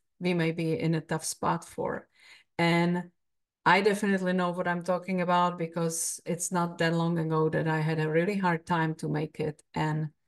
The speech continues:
so I believe this is, this is helpful for everybody because we all have something hard in our life that we may, we may need an inspiration for to overcome. So I wish you happy listening. This is gonna be short,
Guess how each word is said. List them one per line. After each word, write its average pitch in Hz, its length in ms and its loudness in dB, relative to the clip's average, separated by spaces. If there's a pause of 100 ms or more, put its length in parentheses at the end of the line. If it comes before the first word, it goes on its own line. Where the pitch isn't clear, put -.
(540)
so - 160 0
I 202 120 6
believe 208 440 4
this 190 200 2
is, - 240 -2
this 190 180 2
is 202 140 -2
helpful 180 360 2
for 165 200 -8
everybody 156 680 -2 (300)
because 165 320 2
we 185 200 2
all 185 260 4
have 190 220 0
something 170 460 -2
hard 156 460 0
in 170 160 -2
our 151 180 0
life 151 480 -4 (360)
that 151 440 0 (840)
we 160 160 2
may, 151 420 0
we 151 240 -6
may 160 200 0
need 165 220 2
an 165 140 4
inspiration 180 800 0
for 156 480 0 (280)
to 170 100 -4
overcome. 147 640 -2
So 151 540 -2
I 151 140 0
wish 170 340 -4
you 175 320 -4 (240)
happy 175 260 -2
listening. 269 560 2
This 220 160 2
is 196 140 -2
gonna 185 240 4
be 185 100 -4
short, 220 560 -2